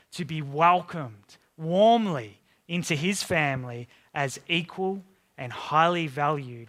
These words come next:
precious children, members of his church. I'm wondering today, friends, have you placed your faith in Jesus Christ yet?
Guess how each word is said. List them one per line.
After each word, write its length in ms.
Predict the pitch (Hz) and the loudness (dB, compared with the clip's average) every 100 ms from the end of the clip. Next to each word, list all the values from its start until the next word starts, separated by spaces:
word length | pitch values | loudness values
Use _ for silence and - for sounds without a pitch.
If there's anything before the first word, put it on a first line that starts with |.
| _ | _
precious 720 | - 160 160 - 127 107 - - | -8 -4 -2 -4 -10 -12 -14 -12
children, 540 | - 202 220 135 98 _ _ _ _ | -6 -4 -4 -10 -14 _ _ _ _
members 680 | 139 139 160 165 127 107 - - - - | -8 -2 -2 -2 -4 -8 -14 -16 -16 -10
of 180 | 131 | -8
his 560 | - - 139 127 120 - - _ _ | -8 -8 -6 -6 -8 -12 -14 _ _
church. 560 | - 143 117 - - - _ _ _ _ _ _ _ _ _ _ _ _ _ _ _ _ _ _ _ _ _ - | -8 -6 -6 -10 -14 -14 _ _ _ _ _ _ _ _ _ _ _ _ _ _ _ _ _ _ _ _ _ -2
I'm 100 | 220 | 4
wondering 340 | 240 254 233 | 4 4 0
today, 300 | 196 175 151 | 0 2 2
friends, 580 | - 147 110 101 - - _ _ _ _ _ _ _ _ _ | -2 -8 -8 -14 -16 -16 _ _ _ _ _ _ _ _ _
have 240 | 185 165 | -2 -2
you 480 | 175 240 247 247 240 _ _ | 0 2 2 0 -6 _ _
placed 560 | - 190 196 196 - - - | 0 2 2 0 -10 -14 -10
your 140 | 160 | -8
faith 580 | - 175 135 107 - _ _ _ _ | 0 2 2 -2 -18 _ _ _ _
in 200 | 160 151 | -8 -6
Jesus 440 | 135 147 156 151 - | -4 -4 -4 -6 -10
Christ 680 | - 151 120 - - - _ - | -4 -2 -2 -6 -16 -18 _ -4
yet? 360 | 160 151 - | -2 -2 -6